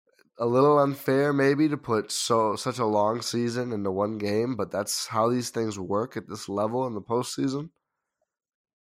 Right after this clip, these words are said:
You're, you're right. The Bucks absolutely need to win this game more than any other.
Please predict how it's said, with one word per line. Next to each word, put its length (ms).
You're, 300
you're 200
right. 240
The 100
Bucks 320
absolutely 840
need 460
to 120
win 360
this 180
game 540
more 240
than 160
any 220
other. 320